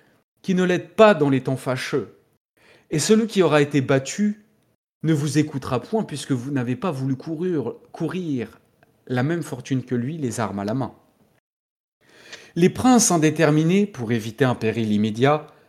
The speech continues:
restent neutres et périssent le plus souvent. Au contraire, ceux qui se déclarent gaillardement en faveur d'un autre,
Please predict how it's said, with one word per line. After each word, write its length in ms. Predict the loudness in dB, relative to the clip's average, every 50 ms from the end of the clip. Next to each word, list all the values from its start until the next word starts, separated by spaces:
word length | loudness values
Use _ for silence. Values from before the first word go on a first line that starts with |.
| _ _
restent 360 | 0 2 2 2 2 0 0
neutres 480 | 2 2 4 4 4 4 2 -2 -6 -6
et 80 | -6
périssent 560 | -4 -2 -2 -2 0 -2 -4 -4 -6 -8 -4 -4
le 100 | -4 -6
plus 180 | -4 -8 -8
souvent. 500 | -8 -6 -6 -4 -4 -4 -4 -4 -10 -20 _ _ _ _ _ _ _ _ _ _ _ _ _ _ _ _ _
Au 60 | -8 -4
contraire, 600 | -2 -2 -2 4 8 8 8 8 6 2 0 -6
ceux 180 | -12 -6 -4 -4
qui 160 | -4 -4 -6
se 120 | -2 0 0
déclarent 420 | 2 2 0 2 2 2 2 2
gaillardement 680 | 2 2 4 4 4 2 2 0 0 2 2 2 2 0
en 60 | -2
faveur 420 | -4 -4 -6 -2 -2 -2 -4 -2
d'un 220 | -4 -2 0 0 0
autre, 400 | 0 0 -2 -6 -12 -20 _